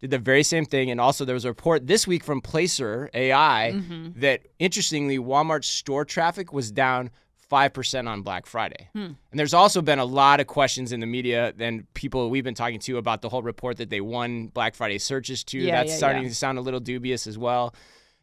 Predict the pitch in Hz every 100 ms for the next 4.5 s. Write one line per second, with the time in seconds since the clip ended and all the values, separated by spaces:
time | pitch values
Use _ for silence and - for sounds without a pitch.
0 | - 165 196 180 156 _ _ _ - 185
1 | 269 247 190 185 220 185 196 170 147 139
2 | 135 127 - _ _ _ _ _ 139 254
3 | 294 220 202 196 120 117 135 139 135 131
4 | 113 - 98 - -